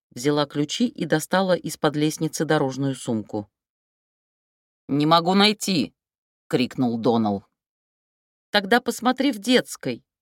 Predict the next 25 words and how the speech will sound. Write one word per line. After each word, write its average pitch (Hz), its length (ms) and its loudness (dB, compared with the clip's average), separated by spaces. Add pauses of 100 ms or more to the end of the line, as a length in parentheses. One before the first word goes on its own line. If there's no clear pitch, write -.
(140)
крикнула 143 500 -4
она 139 180 -2
в 139 60 -4
ответ. 127 440 -8 (680)
«Тогда 208 300 2
посмотри 254 500 0
в 214 80 -4
детской!» 196 680 0 (320)
крикнула 143 500 -4
она 139 180 -2
в 139 40 -8
ответ. 131 460 -6 (1160)
Быстро 160 340 -6
выйдя 156 300 -4
из 147 120 -2
дома, 185 300 2
она 160 160 0
положила 143 420 -2
сумку 151 400 -2
в 143 60 -2
багажник 165 680 0
и 165 80 -2
мягко 151 420 0
опустила 139 520 -4
крышку. 107 520 -12